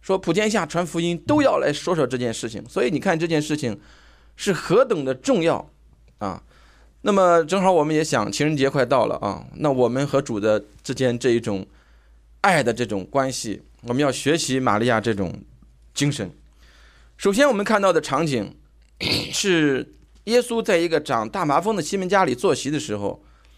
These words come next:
这个时候玛利亚来了。她来了之后，她拿了一瓶香膏。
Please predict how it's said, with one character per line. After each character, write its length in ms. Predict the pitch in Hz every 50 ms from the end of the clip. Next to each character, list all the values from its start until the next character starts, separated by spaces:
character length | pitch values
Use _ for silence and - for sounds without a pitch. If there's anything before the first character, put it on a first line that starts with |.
| _ - - _ _ _ - _ _ _ -
这 120 | - 147
个 80 | 139 147
时 100 | - 139
候 60 | 135
玛 160 | 135 127 101
利 80 | 107 117
亚 140 | 123 113 107
来 180 | 98 87 85 90
了。 200 | 95 87 - - _ _ _ _ _ _ _ _ _ _ _ _ _ _ _ _
她 180 | - - 247 262
来 120 | 226 208
了 100 | 226 233
之 120 | 180 214 233
后， 80 | 220
她 120 | 190 226 226
拿 240 | 190 160 131 196
了 60 | 202 214
一 120 | 202 170
瓶 400 | - - 135 143 160 180 - - - _ _ - - _ _ _ _ _ _ _ _ _ _ _ _ _
香 320 | - - - 190 190 185
膏。 300 | 180 185 185 180 -